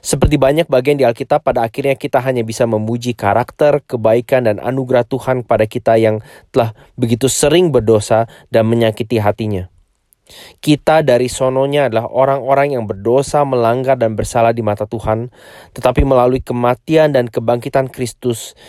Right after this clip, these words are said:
kita sekarang memiliki identitas baru, yang dikatakan di situ sebagai righteous atau orang-orang benar, dan upright in heart atau orang-orang jujur.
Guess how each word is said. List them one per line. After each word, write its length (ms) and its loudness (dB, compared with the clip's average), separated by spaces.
kita 240 0
sekarang 400 0
memiliki 560 -2
identitas 760 -2
baru, 360 -2
yang 160 2
dikatakan 560 0
di 80 2
situ 240 -4
sebagai 320 2
righteous 800 0
atau 280 -2
orang-orang 440 2
benar, 280 0
dan 240 0
upright 560 0
in 160 -2
heart 480 -2
atau 480 0
orang-orang 560 0
jujur. 440 -8